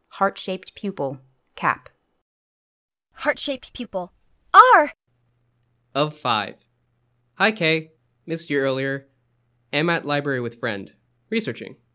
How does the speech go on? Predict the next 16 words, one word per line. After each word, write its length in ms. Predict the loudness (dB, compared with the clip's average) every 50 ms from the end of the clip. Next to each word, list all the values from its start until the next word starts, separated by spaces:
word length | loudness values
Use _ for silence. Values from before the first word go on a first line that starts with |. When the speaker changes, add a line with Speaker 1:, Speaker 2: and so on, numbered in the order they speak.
| _ _ _ _ _ _ _ _ _ _ _ _ _ _ -6
Speaker 2:
Heart-shaped 520 | -2 -2 -2 -2 -2 -4 -6 -6 -8 -10 -10
pupil. 380 | -10 -10 -8 -8 -10 -10 -12 -16 _ _ _ _ _ _ _ _
This 240 | -6 -4 -4 -4 -4
is 200 | -4 -6 -8 -10
friend 380 | -2 0 0 2 2 0 -2
you've 180 | -4 -6 -8 0
talked 280 | 4 4 4 4 2 -2
about? 360 | 0 4 6 6 6 6 4 -2 _ _
Winky 260 | -4 -4 -4 -4 -8 -8
face. 560 | -6 -4 -4 -4 -4 -6 -6 -8 -8 -10 -12 _ _ _ _ _ _ _ _ _ _ _ _ _ _ _ _ _ _ _ _ -4
Speaker 3:
Of 200 | -4 -4 -4 -4
five. 400 | -4 -4 -4 -4 -4 -8 -14 _ _ _ _ _ _ _ _ _ _ _ _
She 220 | _ -6 -2 -2 -2
is 120 | -2 -2
the 80 | -6 -4
friend. 420 | -2 0 0 0 0 -2 -4